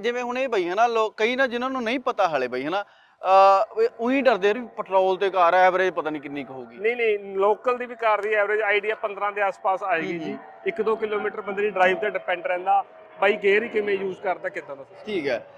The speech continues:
Speaker 1: ਪੰਦਰਾਂ ਤੋਂ ਵੀਹ ਦੇ ਵਿੱਚ ਵਿੱਚ ਐਵਰੇਜ ਮਿਲ ਜਾਂਦੀ ਹੈ ਬਾਈ, ਹਨਾ।
Speaker 2: ਬਿਲਕੁਲ ਜੀ, ਬਿਲਕੁਲ।
Speaker 1: ਤੇ ਆਹ ਆ ਗਈ ਆਪਣੇ ਲਵੇ ਵਰਨਾ।
Speaker 2: ਵਰਨਾ ਹੈਗੀ ਦੋ ਹਜ਼ਾਰ ਸਤਾਰਾਂ, ਦਸੰਬਰ
Speaker 1: ਹਾਂਜੀ।
Speaker 2: ਦੀ ਹੈ ਜੀ, ਰਜਿਸਟਰਡ ਦੋ ਹਜ਼ਾਰ ਅਠਾਰਾਂ ਹੈਗੀ,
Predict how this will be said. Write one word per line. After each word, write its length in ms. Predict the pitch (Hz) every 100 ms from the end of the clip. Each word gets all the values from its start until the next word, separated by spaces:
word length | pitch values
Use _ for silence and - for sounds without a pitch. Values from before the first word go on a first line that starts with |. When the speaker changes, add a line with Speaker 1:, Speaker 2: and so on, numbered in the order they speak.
| - -
Speaker 1:
ਪੰਦਰਾਂ 480 | 214 220 233 247 254
ਤੋਂ 200 | 254 254
ਵੀਹ 280 | 190 226 254
ਦੇ 80 | 254
ਵਿੱਚ 180 | 240
ਵਿੱਚ 180 | 226 233
ਐਵਰੇਜ 320 | 220 208 214
ਮਿਲ 240 | 240 208 196
ਜਾਂਦੀ 280 | 175 151 143
ਹੈ 40 |
ਬਾਈ, 140 | 135
ਹਨਾ। 120 | 135 170
Speaker 2:
ਬਿਲਕੁਲ 200 | 190 156
ਜੀ, 80 |
ਬਿਲਕੁਲ। 240 | - - -
Speaker 1:
ਤੇ 100 | 226
ਆਹ 240 | 226 233
ਆ 40 | 214
ਗਈ 140 | 226
ਆਪਣੇ 240 | 220 214
ਲਵੇ 360 | 214 220 247 262 - - - _ _ 175
ਵਰਨਾ। 440 | 202 240 165 120 - - _ 160
Speaker 2:
ਵਰਨਾ 320 | 190 220 240
ਹੈਗੀ 260 | 226 247
ਦੋ 240 | 233 202 202
ਹਜ਼ਾਰ 160 | 240
ਸਤਾਰਾਂ, 500 | 240 - 190 185 180
ਦਸੰਬਰ 420 | 160 170 165 170 214
Speaker 1:
ਹਾਂਜੀ। 160 | 214
Speaker 2:
ਦੀ 60 | 220
ਹੈ 60 |
ਜੀ, 100 | 214
ਰਜਿਸਟਰਡ 400 | 214 202 - 226
ਦੋ 120 | 208 220
ਹਜ਼ਾਰ 120 | 240
ਅਠਾਰਾਂ 400 | 220 185 165 180
ਹੈਗੀ, 380 | 190 190 233